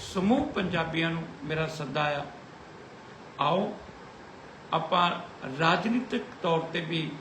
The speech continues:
ਸੰਗਠਿਤ ਹੋਈਏ ਔਰ ਪੰਜਾਬ ਸਰਕਾਰ ਨੂੰ ਮੇਰਾ ਕਹਿਣਾ ਕਿ ਜਿੰਨੇ ਵੀ, ਅਹ, ਜ਼ਮੀਨ ਪ੍ਰਾਪਤੀ ਲਈ ਸੰਘਰਸ਼ ਕਰਨ ਵਾਲੇ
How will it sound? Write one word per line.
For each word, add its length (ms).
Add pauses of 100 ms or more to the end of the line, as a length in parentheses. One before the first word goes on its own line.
(120)
ਸੰਗਠਿਤ 680
ਹੋਈਏ 340 (760)
ਔਰ 100
ਪੰਜਾਬ 580
ਸਰਕਾਰ 420
ਨੂੰ 140
ਮੇਰਾ 220
ਕਹਿਣਾ 360 (720)
ਕਿ 80
ਜਿੰਨੇ 520
ਵੀ, 440 (720)
ਅਹ, 380 (260)
ਜ਼ਮੀਨ 400
ਪ੍ਰਾਪਤੀ 600
ਲਈ 180
ਸੰਘਰਸ਼ 560
ਕਰਨ 280
ਵਾਲੇ 400